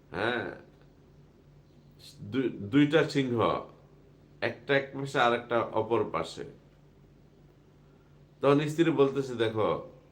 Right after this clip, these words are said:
এদের মধ্যে কোনো ভালোবাসা নাই,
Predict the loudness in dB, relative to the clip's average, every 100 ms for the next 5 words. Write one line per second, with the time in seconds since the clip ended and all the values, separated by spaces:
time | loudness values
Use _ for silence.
0 | _ -20 -20 _ _ -20 -4 0 2 2
1 | 2 0 0 2 2 -2 -14 -6 -4 -4
2 | -4 -4 -2 0 -2 -4 -6 -8